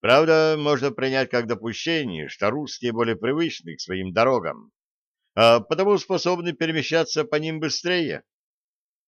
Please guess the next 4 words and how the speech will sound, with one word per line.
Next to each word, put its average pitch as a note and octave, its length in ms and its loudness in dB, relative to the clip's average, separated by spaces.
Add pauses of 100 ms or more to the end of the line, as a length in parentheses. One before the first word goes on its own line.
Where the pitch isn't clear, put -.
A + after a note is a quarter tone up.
(400)
Обер-лейтенант G#2+ 920 0 (100)
позволил G#2 420 -2
себе G2+ 260 -4
улыбнуться. A2+ 800 -4